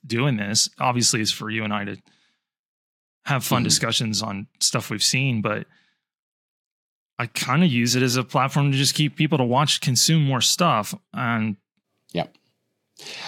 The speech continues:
Speaker 2: And, and, and I'm, I'm saying, you know, that it's not great, but this is it,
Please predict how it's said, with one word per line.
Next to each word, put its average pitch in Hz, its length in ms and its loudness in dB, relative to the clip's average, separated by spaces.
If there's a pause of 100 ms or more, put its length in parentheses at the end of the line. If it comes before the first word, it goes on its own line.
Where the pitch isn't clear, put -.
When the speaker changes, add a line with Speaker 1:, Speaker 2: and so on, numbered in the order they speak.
(140)
Speaker 2:
And, 302 260 0 (240)
and, 160 260 2
and 185 120 4
I'm, 156 200 2
I'm 160 220 2
saying, 170 580 4 (260)
you 156 100 2
know, 113 200 2
that 110 140 2
it's 104 100 0
not 110 180 0
great, 113 260 0
but 87 140 -2
this 113 160 -2
is 101 240 -4
it, 127 400 -4